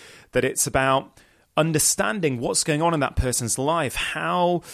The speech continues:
does their stress levels, how does, how does their upbringing, how does their social status, how do all these things influence the way that that person feels? And I don't feel, I feel medicine,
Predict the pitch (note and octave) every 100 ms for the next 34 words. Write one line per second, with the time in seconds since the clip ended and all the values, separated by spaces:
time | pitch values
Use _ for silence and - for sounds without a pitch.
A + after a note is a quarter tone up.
0 | - - - B2+ - A#2+ A2 - D#3+ D3+
1 | - B2 A2 - F3+ F3+ D#3+ - - -
2 | D3+ D3+ C#3 A#2+ A#2+ E3+ - C3+ B2 G#2+
3 | G#2 - E3 D#3+ C3+ D3 C3 B2+ B2+ B2+
4 | - - E3 F3+ - D#3 C3+ A#2+ B2 F#3+
5 | A3+ - F#3 G3+ G#3 F3 F3 - E3+ D3+
6 | - _ D#3 F3+ - A#2+ G2 G2 - -
7 | - - - - - _ _ _ C#3 A#2+
8 | C#3+ C3+ B2+ - B2+ B2 - A2 - A3+
9 | G3 C3+ B2+ D3 F#3+ A3 F3+ - - C#3+
10 | C3 C3 C3 B2 - - _ _ _ -
11 | E3 A3+ F#3 E3+ F#3 - A2+ F#2+ G#2